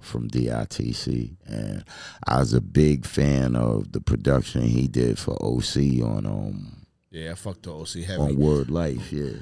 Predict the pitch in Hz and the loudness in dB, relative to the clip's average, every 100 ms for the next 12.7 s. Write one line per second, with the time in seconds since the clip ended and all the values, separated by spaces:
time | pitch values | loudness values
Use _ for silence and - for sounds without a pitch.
0 | - - 156 208 190 180 165 143 101 175 | -14 -2 0 2 0 0 -2 -2 -2 0
1 | 180 165 139 180 160 147 147 139 160 156 | 0 0 -2 -2 0 -2 -4 -8 -8 -6
2 | 139 156 147 139 139 117 135 139 139 131 | -4 -6 -6 -10 -8 -4 -2 -2 -2 -2
3 | 127 101 95 78 - _ _ _ _ _ | -2 -4 -6 -8 -14 _ _ _ _ _
4 | _ _ _ - 110 110 80 82 131 147 | _ _ _ -6 -4 -2 -6 -6 -4 0
5 | 160 160 139 160 139 156 156 147 151 170 | 0 0 -2 -4 -4 -6 -6 -6 -6 -6
6 | 160 - 131 123 123 139 135 110 165 175 | -6 -8 -10 -10 -8 -6 -6 -4 -2 0
7 | 190 - 110 98 71 _ - 139 135 127 | -2 2 4 4 2 _ -4 -2 -2 -2
8 | 117 151 165 160 160 170 156 139 127 120 | -2 0 0 0 0 0 0 -2 -2 -2
9 | 123 143 143 139 135 123 113 131 110 92 | 0 2 4 2 0 -2 -2 0 0 -2
10 | - - 113 - - 113 - 92 101 120 | -6 -10 -14 -12 -12 -12 -10 -10 -8 -10
11 | - - 131 139 147 185 190 139 170 - | -12 -6 -2 0 2 2 0 0 -4 -4
12 | 117 127 143 127 - 87 | -6 -4 -2 -2 -2 -4